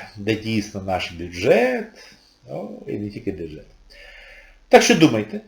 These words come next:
думайте, там кнопочка спонсорства є, а спонсорів свого каналу, вітаю, що ви спонсори. А от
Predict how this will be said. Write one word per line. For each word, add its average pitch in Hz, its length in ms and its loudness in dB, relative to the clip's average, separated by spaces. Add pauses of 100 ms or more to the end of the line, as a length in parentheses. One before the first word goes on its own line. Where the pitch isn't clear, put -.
(120)
думайте, 113 500 -2
там 208 220 0
кнопочка 120 360 -4
спонсорства 104 640 -6
є, 285 380 2
а 156 440 10
спонсорів 165 720 10
свого - 200 6
каналу, 104 320 4
вітаю, 131 320 6
що - 120 -4
ви 92 60 -6
спонсори. - 420 -12 (500)
А 170 220 10
от 147 220 4